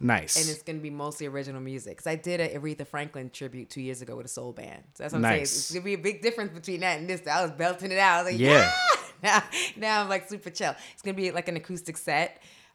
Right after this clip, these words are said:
Speaker 2: um, of all original, not all, but mostly original music. I, I gotta throw some Portishead in there, you know?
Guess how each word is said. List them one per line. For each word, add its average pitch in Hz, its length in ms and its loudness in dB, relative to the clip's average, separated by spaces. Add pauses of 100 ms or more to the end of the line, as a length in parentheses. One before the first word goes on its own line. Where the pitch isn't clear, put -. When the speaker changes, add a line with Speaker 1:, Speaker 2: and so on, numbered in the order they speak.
Speaker 2:
um, 156 180 2
of 143 200 -8
all 160 220 -2
original, 151 460 -4
not 175 180 -2
all, 135 280 -2
but 127 340 -10
mostly 156 380 -6
original 127 320 -6
music. 123 360 -10
I, 131 200 -8
I - 20 -6
gotta 160 160 -2
throw 160 160 -4
some 151 140 -6
Portishead 139 560 -4
in 120 100 -8
there, 120 240 -8
you 131 140 -6
know? 131 200 0